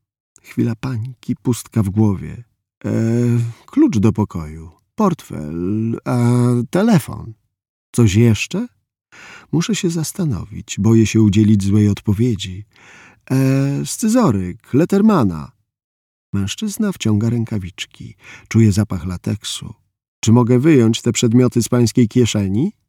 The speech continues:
Tak, tak, oczywiście. Na filmach w takich sytuacjach jest dużo krzyku. Tymczasem ten mężczyzna odzywa się do mnie, jakby był lekarzem.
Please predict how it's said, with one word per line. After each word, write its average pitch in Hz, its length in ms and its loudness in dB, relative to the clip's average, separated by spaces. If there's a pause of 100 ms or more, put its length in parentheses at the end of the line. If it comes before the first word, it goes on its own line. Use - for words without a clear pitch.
(680)
Tak, 160 360 -4 (400)
tak, 185 340 2
oczywiście. 113 680 -2 (880)
Na 117 100 -2
filmach 233 380 -4
w - 40 -18
takich - 320 -6
sytuacjach 131 540 -2
jest 113 360 -2
dużo 165 320 -2
krzyku. - 540 -6 (240)
Tymczasem 117 500 0
ten 240 260 -6
mężczyzna 92 800 -6
odzywa 127 500 -2
się 101 140 -8
do 90 160 -8
mnie, 143 140 0
jakby 156 240 -2
był 180 160 2
lekarzem. 90 720 -4